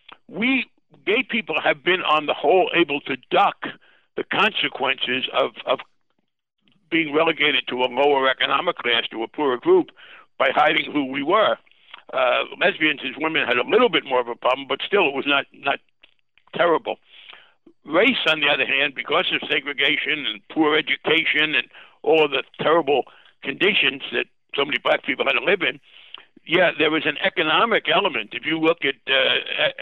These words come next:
if, if, if you were to look at, uh, differences in America by economic status, and then you looked at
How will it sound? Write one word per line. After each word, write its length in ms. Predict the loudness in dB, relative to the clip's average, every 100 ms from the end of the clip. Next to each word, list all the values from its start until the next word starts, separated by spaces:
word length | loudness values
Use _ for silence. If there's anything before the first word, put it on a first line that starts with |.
| -4
if, 160 | -2 0
if, 140 | -2 -2
if 100 | -4 -2
you 120 | 0
were 120 | 2
to 140 | 2 -2 _ _ _ _ -2
look 180 | -2 0
at, 200 | 0 0 -2
uh, 200 | 0 0 -2 _ _ _ -4
differences 420 | -2 -2 -2 0
in 80 | 0
America 420 | 2 2 2 -2 0
by 140 | 0 0
economic 460 | -2 0 0 0 -4
status, 360 | 0 0 0 -4 -12 _ _ -20 -20 _
and 140 | -6 -4
then 140 | -2
you 100 | 0
looked 180 | 0 2
at 140 | 0